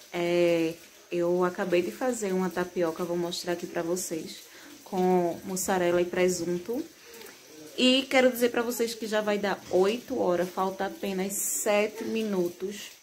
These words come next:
pra eu fechar a minha janela. Eu tô fechando um pouco tarde, porque assim que eu almocei, eu saí, como eu falei pra vocês, e vim chegar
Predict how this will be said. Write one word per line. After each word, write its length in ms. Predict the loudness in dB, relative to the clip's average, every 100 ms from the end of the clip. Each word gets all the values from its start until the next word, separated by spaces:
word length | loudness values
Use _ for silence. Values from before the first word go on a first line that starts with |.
| -20 -20 -16 -2
pra 240 | 2 4
eu 80 | 2
fechar 480 | 0 -4 -4 0 0
a 40 |
minha 240 | 2 0 0
janela. 680 | -2 -2 2 4 4 4 2 -2 -10 -20 -20 -20 -20 -20 -6
Eu 140 | 0 2
tô 100 | 2
fechando 400 | 4 4 4 2
um 60 |
pouco 280 | 4 2 0
tarde, 440 | -2 0 0 -2 -4
porque 580 | -4 -6 -4 -2 -2 -4 -12 -14 -10
assim 380 | -2 -2 0 -2
que 140 | 2 4
eu 80 |
almocei, 560 | 4 2 0 -2 2 4
eu 80 | 2
saí, 440 | 0 0 2 0 -2
como 160 | -6
eu 80 | -4
falei 240 | -2 0 0
pra 160 | -2
vocês, 560 | -2 -4 -4 -8 -8 -10 -6
e 60 |
vim 220 | -2 -2 -2
chegar 560 | -4 -4 -2 -2 -2